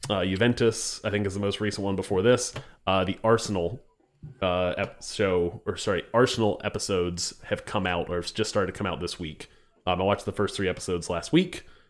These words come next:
Um, it is entertaining, but I am also watching it because I am,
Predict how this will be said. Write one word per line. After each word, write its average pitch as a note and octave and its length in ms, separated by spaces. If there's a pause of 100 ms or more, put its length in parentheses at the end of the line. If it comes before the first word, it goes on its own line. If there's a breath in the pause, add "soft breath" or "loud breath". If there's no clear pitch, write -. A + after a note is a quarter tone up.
(180 soft breath)
Um, F2 360
it G2+ 140
is F2 180
entertaining, G#2 760 (320)
but F#2 100
I F2 120
am E2+ 180
also F#2+ 340
watching F2+ 460
it F2+ 200
because F2 680
I E2+ 220
am, E2 480